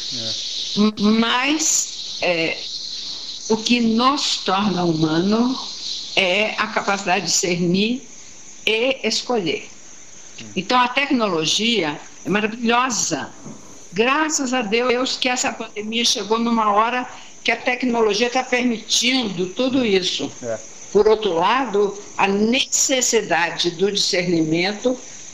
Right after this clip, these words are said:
Speaker 2: porque senão as nossas crianças estão contaminadas,
Speaker 1: É.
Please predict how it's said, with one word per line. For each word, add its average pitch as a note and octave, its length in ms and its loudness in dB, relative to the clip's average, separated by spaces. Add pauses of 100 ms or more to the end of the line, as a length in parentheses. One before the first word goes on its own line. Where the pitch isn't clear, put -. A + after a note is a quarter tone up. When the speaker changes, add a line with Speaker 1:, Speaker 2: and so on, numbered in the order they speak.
(240)
Speaker 2:
porque A#3 260 0
senão D#4 440 6
as C#4+ 100 2
nossas B3 400 2
crianças A#3+ 580 2
estão D4 200 2
contaminadas, A3+ 1300 2
Speaker 1:
É. A2+ 300 -14